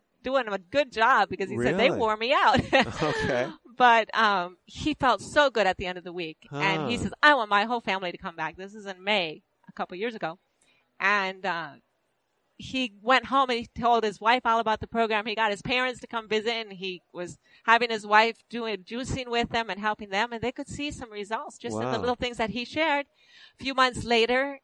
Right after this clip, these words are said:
Speaker 1: he sent his wife and daughter, and they, his wife has a salon, and one of her clients. So three of them came because of his experience a few months before.
Speaker 2: That is tremendous.
Speaker 1: And then they got some more people to come on virtually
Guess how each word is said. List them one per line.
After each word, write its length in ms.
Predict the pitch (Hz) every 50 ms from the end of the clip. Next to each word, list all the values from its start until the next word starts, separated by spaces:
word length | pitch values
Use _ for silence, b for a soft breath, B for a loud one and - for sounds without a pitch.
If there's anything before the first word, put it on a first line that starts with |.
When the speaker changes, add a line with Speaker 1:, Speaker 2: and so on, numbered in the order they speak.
| _
Speaker 1:
he 240 | _ 220 - 226 247
sent 260 | 247 - 254 233 226
his 240 | - 247 214 196 -
wife 360 | 196 208 202 202 226 277 -
and 180 | - 208 196 190
daughter, 480 | - 208 214 226 233 240 254 262 262 - b b b b b b b b b -
and 320 | 208 220 214 202 202 196
they, 280 | - 214 214 226 233 - _ _ - - -
his 260 | 214 202 190 - -
wife 300 | 202 202 202 202 214 214
has 220 | - 226 202 175
a 60 | 185 180
salon, 600 | - - 180 208 240 262 262 240 226 233 240 240 -
and 160 | 196 202 190
one 120 | 196 202
of 120 | 214 214 -
her 100 | 220 208
clients. 720 | - - - 254 285 349 330 247 185 165 170 _ - - b b b b b
So 240 | - - 208 202
three 280 | 202 - 247 262 311 311
of 120 | 285 240
them 140 | 214 214 208 -
came 300 | - 262 254 233 220 208
because 340 | 190 208 - 214 220 202 -
of 80 | 202
his 240 | - - - 277 233
experience 640 | 208 190 - - - 214 208 196 185 185 185 180 185
a 60 | 208
few 180 | 220 202 208 196
months 220 | 180 170 170 - -
before. 440 | 185 185 _ 190 165 160 - - -
Speaker 2:
That 180 | 113 123 131
is 140 | 135 127 -
tremendous. 500 | - - - 113 113 113 110 107 101 -
Speaker 1:
And 220 | 214 214 208 214 190
then 380 | 240 240 240 233 240 233 196 _
they 180 | 226 220 214 220
got 320 | - 226 226 226 220 -
some 180 | - - 220 220
more 260 | 220 226 240 240 233
people 320 | - 240 247 - 226 226
to 100 | 214 208
come 260 | - - - 226 226
on 160 | 220 208 208 214
virtually 640 | 269 311 403 403 - - 233 190 185 190 220 233